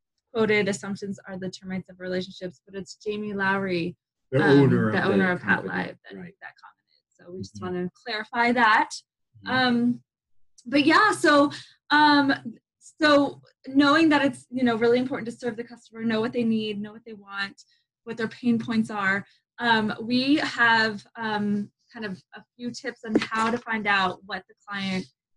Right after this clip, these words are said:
Speaker 1: needs and wants, like, ways to actually figure that out. Um, and the first one is, um, like we said before, understanding their needs. Um, and a study found that salespeople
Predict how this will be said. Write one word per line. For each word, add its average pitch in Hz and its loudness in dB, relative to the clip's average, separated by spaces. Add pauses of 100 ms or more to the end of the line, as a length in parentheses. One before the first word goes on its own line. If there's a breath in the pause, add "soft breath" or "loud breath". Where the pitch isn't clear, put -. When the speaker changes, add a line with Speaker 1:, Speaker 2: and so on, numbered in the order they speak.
(100)
Speaker 1:
needs 196 -4
and 180 -4
wants, - -8
like, 226 -4
ways 247 2
to 214 -4
actually 226 -4
figure 196 -14
that 180 0
out. 175 0 (520)
Um, 247 6
and 269 6
the 254 0
first 370 4
one 254 4
is, 247 0
um, 220 2 (360)
like 233 -16
we 254 2
said 226 0
before, 233 2
understanding 226 0
their 214 2
needs. 180 -4 (120)
Um, 190 0 (800)
and 233 2
a 233 4
study 277 4
found 254 4
that 214 2
salespeople 220 0